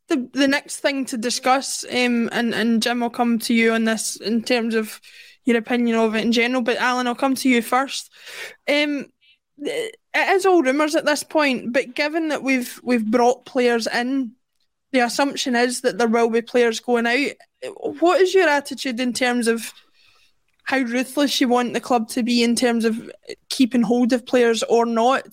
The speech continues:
Are you wanting to see a little bit more of a cutthroat attitude in terms of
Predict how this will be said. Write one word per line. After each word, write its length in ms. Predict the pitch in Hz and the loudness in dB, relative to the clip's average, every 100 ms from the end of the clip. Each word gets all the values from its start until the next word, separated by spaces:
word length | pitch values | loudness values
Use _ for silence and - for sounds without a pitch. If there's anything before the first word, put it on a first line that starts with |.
| - | -4
Are 80 | 233 | 0
you 240 | 254 285 | 2 2
wanting 300 | 277 247 254 | 2 0 -2
to 120 | 269 | -4
see 200 | 240 254 | 0 2
a 80 | 240 | 2
little 300 | 240 247 262 | 2 0 0
bit 180 | 262 240 | -2 -2
more 180 | 247 233 | -4 -2
of 80 | |
a 60 | 233 | -2
cutthroat 500 | - 240 - 247 - | -2 -4 -2 -4 -2
attitude 480 | 226 - - 247 226 | -2 -4 -4 -2 0
in 140 | 233 | 0
terms 320 | 220 233 226 | 0 0 2
of 180 | 226 220 | 0 -2